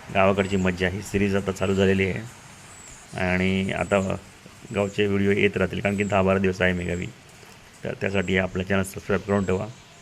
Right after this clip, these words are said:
आणि त्याशिवाय आपल्या जुलैमध्ये एक मोठी ट्रॅव्हल सिरीज येणार आहे, उत्तर भारतातली स्थळ वगैरे मी हळूहळू जे ही सिरी-, या मे महिन्याच्या सिरीजमधले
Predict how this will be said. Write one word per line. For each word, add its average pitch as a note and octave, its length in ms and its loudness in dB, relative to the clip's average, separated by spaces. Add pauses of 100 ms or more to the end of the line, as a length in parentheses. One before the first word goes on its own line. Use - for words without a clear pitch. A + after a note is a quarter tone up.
(460)
आणि F#2 160 -4
त्याशिवाय F#2 500 0 (880)
आपल्या E2+ 340 -2
जुलैमध्ये F#2 600 0 (100)
एक E2+ 100 -10
मोठी F#2+ 400 -2 (580)
ट्रॅव्हल G2 240 2
सिरीज F#2 240 -2
येणार F#2 200 -2
आहे, F#2 260 -8 (120)
उत्तर - 240 -4
भारतातली F#2 480 -2 (1400)
स्थळ G2 320 0
वगैरे F#2+ 300 0
मी F#2 260 -6 (1300)
हळूहळू G2 320 4
जे F#2+ 380 0 (120)
ही G2 300 -8
सिरी-, G#2 420 -6
या G2+ 160 0 (500)
मे G#2 80 -2
महिन्याच्या G2+ 340 2
सिरीजमधले F#2+ 640 -2